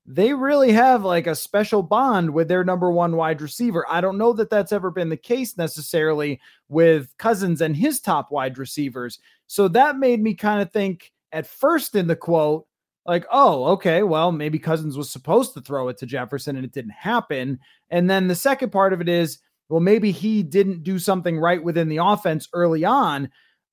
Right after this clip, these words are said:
that he was supposed to do that would have gotten him a chance. Um, but I think that there's a lot of evidence starting to pile up in these comments that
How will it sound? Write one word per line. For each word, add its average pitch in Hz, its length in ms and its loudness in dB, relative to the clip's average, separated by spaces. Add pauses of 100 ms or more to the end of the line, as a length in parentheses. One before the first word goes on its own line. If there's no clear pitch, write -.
(120)
that 165 400 2 (120)
he 175 220 -4
was 160 180 -2
supposed 294 380 2
to 202 80 0
do 160 200 2
that 151 200 -4
would 330 180 2
have 220 160 2
gotten 160 260 0
him 147 140 -2
a 135 80 -6
chance. 113 540 -6 (280)
Um, 175 280 2
but 202 160 2
I 185 100 4
think 311 400 -6
that 180 280 2
there's 185 200 2
a 175 80 2
lot 180 320 2
of 190 140 2
evidence 196 400 0
starting 180 240 2
to 160 40 2
pile 165 360 2
up 185 180 0
in 170 80 -2
these 156 160 -6
comments 196 540 -2
that 143 300 -2